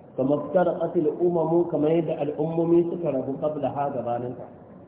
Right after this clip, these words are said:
Dole annabi labari ne ya bayar, kuma dole mu imani abin siya'u. Sai dai alhamdulillah da annabi ya faɗi cuta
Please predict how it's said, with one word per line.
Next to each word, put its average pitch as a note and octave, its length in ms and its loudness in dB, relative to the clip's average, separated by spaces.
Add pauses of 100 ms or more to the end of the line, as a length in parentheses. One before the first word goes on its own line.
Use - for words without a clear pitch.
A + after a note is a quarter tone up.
(120)
Dole G#3+ 220 4
annabi F3+ 400 2
labari E3+ 500 4
ne D3 220 -2
ya C#3+ 60 -6
bayar, C#3 260 -2
kuma F3 200 -2
dole F#3+ 220 0
mu D3 220 -2
imani D#3 360 -2
abin B2+ 320 -4
siya'u. B2 320 -6 (840)
Sai E3+ 140 2
dai G3+ 160 6
alhamdulillah D#3+ 760 2
da D3 160 -2
annabi D#3+ 460 2
ya E3+ 80 6
faɗi E3 260 0 (100)
cuta C#3+ 560 2